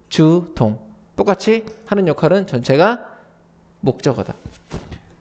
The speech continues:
우리는 몰랐을 것이다. 목적어를. 얼마나 오랫동안 신호등이 켜 있을지. 그린으로. Or if the car in front, 앞에 운전자가,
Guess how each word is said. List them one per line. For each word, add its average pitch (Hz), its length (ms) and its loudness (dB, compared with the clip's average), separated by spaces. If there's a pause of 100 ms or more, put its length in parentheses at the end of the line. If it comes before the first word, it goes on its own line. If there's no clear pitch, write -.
(160)
우리는 254 360 4
몰랐을 180 420 2
것이다. 131 540 2
목적어를. 147 600 0
얼마나 254 540 2
오랫동안 156 540 2
신호등이 233 440 2
켜 262 220 2
있을지. 127 480 -6 (720)
그린으로. 127 400 2 (240)
Or 226 400 4 (500)
if 226 160 4
the 185 160 0
car 226 220 2
in 214 100 -2
front, 208 640 0 (300)
앞에 214 280 2
운전자가, 156 760 2